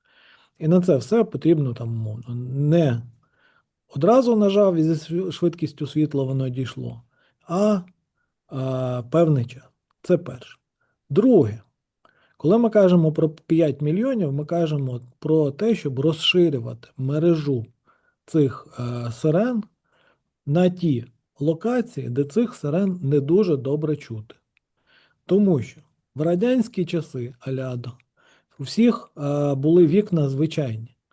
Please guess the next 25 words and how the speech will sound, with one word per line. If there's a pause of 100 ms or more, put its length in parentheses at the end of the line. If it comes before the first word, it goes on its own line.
(400)
і
сирену
було
чути (340)
певну
кількість,
е, (1700)
умовно,
метрів (520)
від, (240)
від
цієї
сирени. (600)
Зараз
всі
поставили
собі
склопластикові
вікна
і
живуть
собі
в
новій
реальності.